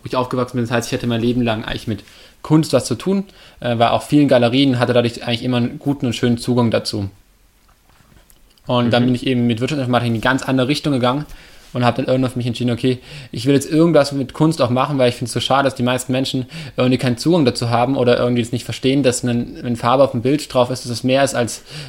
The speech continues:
Speaker 1: nur, wenn's ein Kle-, also, dass es mehr als ein Schulbild ist, ähm, dass, dass man richtig was drin sehen kann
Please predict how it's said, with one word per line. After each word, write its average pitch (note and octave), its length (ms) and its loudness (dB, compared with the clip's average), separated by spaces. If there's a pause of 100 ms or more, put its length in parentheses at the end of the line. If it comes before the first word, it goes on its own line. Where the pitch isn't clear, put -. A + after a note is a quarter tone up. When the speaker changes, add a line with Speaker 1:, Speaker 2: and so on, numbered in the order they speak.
Speaker 1:
nur, A#2+ 240 0
wenn's A#2+ 180 -2
ein A#2 60 -6
Kle-, - 180 -6
also, A2 280 -4 (200)
dass A#2 140 -10
es - 60 -2
mehr C3 200 6
als C3 160 0
ein B2 60 0
Schulbild C3+ 420 4
ist, G#2 280 -4 (140)
ähm, A2+ 280 -8
dass, - 220 -10
dass - 160 -10
man A2+ 120 0
richtig A#2+ 240 -2
was A2 80 -2
drin A#2 180 -2
sehen A#2+ 200 -2
kann A#2+ 220 -4